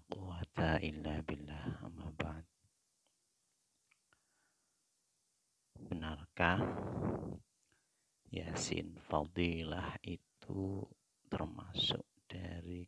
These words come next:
qiraah syaddah? Qiraah yang keluar dari tatanan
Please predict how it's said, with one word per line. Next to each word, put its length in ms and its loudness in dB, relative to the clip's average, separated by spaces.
qiraah 800 4
syaddah? 800 0
Qiraah 800 -2
yang 320 -6
keluar 640 -2
dari 400 -4
tatanan 640 -8